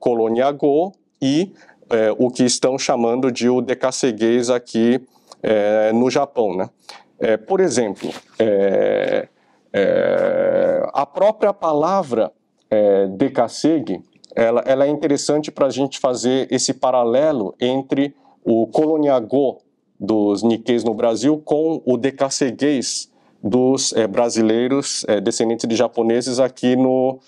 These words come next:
é, no Japão, né? Porque a palavra decacegue, grafada originalmente com K e S S, né, decacegue, ela é, a meu ver,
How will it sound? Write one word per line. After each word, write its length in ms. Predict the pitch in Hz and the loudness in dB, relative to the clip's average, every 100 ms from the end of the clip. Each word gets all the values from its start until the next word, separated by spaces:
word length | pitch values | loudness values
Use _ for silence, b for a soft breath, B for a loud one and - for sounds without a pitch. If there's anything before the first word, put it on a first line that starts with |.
| b b b | b b b
é, 340 | 110 107 107 | 0 2 2
no 200 | 110 127 | 2 0
Japão, 400 | 131 135 135 117 | 0 -2 -2 -2
né? 100 | 98 | -4
Porque 480 | 104 120 - 131 120 | -6 -6 -2 0 0
a 120 | 131 131 | -2 -2
palavra 360 | 160 180 180 | -2 0 -2
decacegue, 1040 | 120 156 170 160 131 - 143 151 101 85 - | -4 -4 -4 -4 -6 -4 0 0 -2 -8 -10
grafada 680 | 98 110 - 117 113 104 90 _ - | -4 -4 0 -2 0 -2 -4 _ -2
originalmente 640 | 120 113 123 113 110 107 | 0 0 0 0 -2 -4
com 240 | - 117 117 | -2 -2 -2
K 400 | - 139 147 - | -2 -2 -2 -4
e 160 | 110 110 | 0 0
S 300 | 107 - 107 | 0 0 2
S, 260 | 151 127 | 2 -2
né, 120 | 101 | -4
decacegue, 720 | 98 110 117 - 151 175 107 - b b | -4 -2 -2 0 -2 -2 -4 -14 b b
ela 320 | 160 202 190 | -2 0 2
é, 320 | 165 202 214 _ _ _ - - 123 127 - | 2 0 -2 _ _ _ -20 -4 -2 -2 -4
a 160 | 135 | 0
meu 220 | 156 139 107 | 2 0 0
ver, 360 | 120 170 175 | 0 0 -2